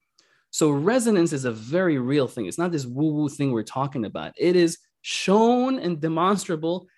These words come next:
in physics. And, and you could try it out. Pick up the acoustic guitar. If you have a second one,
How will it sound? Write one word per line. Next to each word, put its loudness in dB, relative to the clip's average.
in 6
physics. -4
And, 0
and 2
you -2
could 0
try 0
it -2
out. -4
Pick -6
up 0
the -2
acoustic -2
guitar. -2
If -8
you -2
have -2
a 0
second 0
one, -2